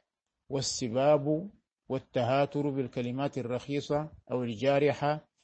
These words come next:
من أبرز مميزات العاملين في حقل الدعوة. صحيح.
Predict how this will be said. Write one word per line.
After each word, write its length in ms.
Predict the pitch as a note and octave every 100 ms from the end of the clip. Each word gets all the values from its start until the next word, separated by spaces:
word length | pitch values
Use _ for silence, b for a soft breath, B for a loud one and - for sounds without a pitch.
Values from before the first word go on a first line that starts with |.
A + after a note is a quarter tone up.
| _ A#2
من 280 | B2+ -
أبرز 440 | D#3 C#3 D3 C#3 C3
مميزات 720 | C#3 C3+ C3 B2+ A#2 C#3 C3+
العاملين 1300 | A#2+ A#2 C3 C#3+ D3 C#3+ C3+ B2 D3 E3 D3 D#3+ E3+
في 160 | - A#2
حقل 280 | B2+ - A#2+
الدعوة. 400 | G#2 C3+ B2 A2
صحيح. 300 | - A2